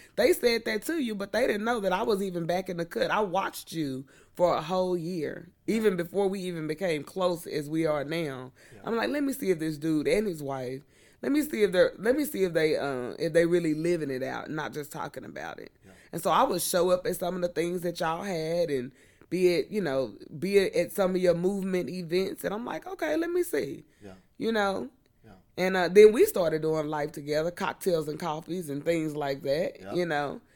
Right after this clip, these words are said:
Speaker 2: Yep.
Speaker 1: And I'm like, "You know what? This dude is the real deal."
Speaker 2: <laughs>
Speaker 1: That's why we doing chocolate and vanilla.
Speaker 2: That's right.
Speaker 1: <laughs>
Speaker 2: And authenticity is, is a, a, a naysayer or someone that says you can't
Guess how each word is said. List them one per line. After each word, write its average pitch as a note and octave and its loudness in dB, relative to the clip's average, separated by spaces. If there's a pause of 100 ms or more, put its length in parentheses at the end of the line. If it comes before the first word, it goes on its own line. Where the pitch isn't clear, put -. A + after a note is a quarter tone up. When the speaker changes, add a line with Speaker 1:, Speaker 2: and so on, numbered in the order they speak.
(120)
Speaker 2:
Yep. - -20
Speaker 1:
And D3+ -6
I'm C4 -2
like, C4 0
"You F4+ 0
know F#4 -2
what? F#4 -2
This G#4+ 2
dude A#3 0
is C4 -4
the D4 -2
real E4+ -2
deal." G4+ 0 (200)
Speaker 2:
<laughs> - - (500)
Speaker 1:
That's - 0
why C4+ 4
we B3+ 0
doing A3+ 0
chocolate G3 -4
and F#3 -2
vanilla. E3 0
Speaker 2:
That's G#2+ -2
right. C3+ -4 (320)
Speaker 1:
<laughs> - -4
Speaker 2:
And A#2+ 2
authenticity G2+ -2 (720)
is, G2+ -4 (220)
is G2 -10 (1120)
a, G#2 -18
a, G#2+ -4 (160)
a - -4
naysayer G#2 -8
or E2+ -14
someone G#2+ -8
that E2 -16
says G2 -10
you F#2+ -16 (100)
can't G2 -18